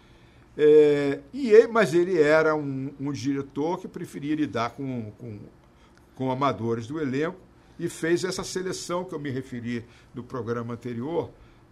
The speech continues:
juntamente com o Globo, lá na Aliança Francesa. Então, uma corrida de atores, de pessoas interessadas, né? É, e cu-, curioso, é tão curioso que é, vale a pena repetir do programa passado.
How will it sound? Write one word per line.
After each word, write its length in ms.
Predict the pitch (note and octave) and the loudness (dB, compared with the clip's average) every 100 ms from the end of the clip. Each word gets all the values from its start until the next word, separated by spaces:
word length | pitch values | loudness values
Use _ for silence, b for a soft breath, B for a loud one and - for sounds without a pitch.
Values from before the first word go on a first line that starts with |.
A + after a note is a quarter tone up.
| _ | _
juntamente 600 | A#2+ C#3+ C3+ A#2+ A#2+ A#2 | -10 -8 -6 -6 -8 -10
com 140 | - A2+ | -12 -10
o 20 | |
Globo, 460 | B2+ F3+ C#3+ G2+ - _ b b - | -8 -6 -8 -12 -20 _ b b -14
lá 300 | C3 C#3 F3 | -6 -2 -2
na 100 | F3+ | -2
Aliança 400 | F3 E3 F3 F#3+ | -6 -6 -8 -10
Francesa. 680 | F#3+ F3 - C3 C3+ A2+ D3+ | -12 -10 -8 -6 -6 -6 -10
Então, 260 | F3 A#3 B4 A4 G4+ E4+ | -10 -8 -10 -10 -20 -16
uma 120 | E3+ | -16
corrida 600 | - G2 G#2 D#3 D#3 A2 | -16 -14 -12 -10 -10 -12
de 140 | G#2 | -14
atores, 560 | - - B2+ C#3 B2 G#2 | -8 -6 -4 -6 -6 -12
de 100 | A2+ | -16
pessoas 460 | A2 A#2 C3 B2+ | -16 -16 -12 -12
interessadas, 840 | A2+ A#2+ B2 A2 A#2 C#3+ D3 B2+ A#2+ | -10 -12 -14 -14 -12 -10 -10 -12 -14
né? 200 | D3 F3+ B B B B - | -14 -14 B B B B 0
É, 300 | A3 D3+ C3+ | 2 4 2
e 100 | F#3+ | 0
cu-, 280 | A#3+ G3 | -6 -8
curioso, 500 | F3+ G#3 D3+ D3+ D3+ | -4 0 4 4 4
é 260 | D3 C#3+ D3 | -4 -2 -2
tão 200 | - G#3 | -2 -4
curioso 640 | G3 D3 C3 D3+ F3+ D#3 C#3+ | -4 -4 -2 -2 -4 -6 -8
que 140 | B2 | -2
é, 240 | C3 C3 | 0 0
vale 260 | G#2+ A#2+ C#3+ | -2 -2 -2
a 60 | A#2+ | -4
pena 300 | - C#3 A#2+ | -6 -4 -4
repetir 600 | C3 B2 - - A#2+ B2+ - | -6 -8 -12 -8 -8 -8 -12
do 80 | A#2 | -10
programa 340 | A#2+ A2 A#2+ | -8 -6 -8
passado. 580 | B2 A2+ - G#2 F#2 | -10 -12 -10 -10 -10